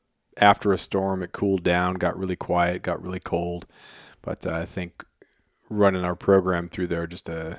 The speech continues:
few too many times. I try to get off in some different areas and, and kinda, um,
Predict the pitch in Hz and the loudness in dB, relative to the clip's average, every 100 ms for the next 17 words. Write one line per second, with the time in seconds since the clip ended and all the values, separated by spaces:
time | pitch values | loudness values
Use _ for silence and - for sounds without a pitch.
0 | - - 98 92 - 87 87 85 87 85 | -12 -4 -2 -2 -4 -4 -2 -2 -2 -2
1 | 87 - - _ _ _ _ - 92 - | -4 -6 -6 _ _ _ _ -10 -2 8
2 | 104 92 98 92 92 90 92 - 87 87 | 8 10 8 8 6 2 -6 -2 -2 -2
3 | - 95 - - 90 90 87 87 87 87 | 2 2 0 -2 2 4 4 4 2 -2
4 | 87 87 - 90 - 87 85 120 - _ | -6 -8 -10 -8 -6 -4 -4 -6 -12 _
5 | _ _ _ _ _ - 87 - 95 | _ _ _ _ _ -12 -10 -10 -14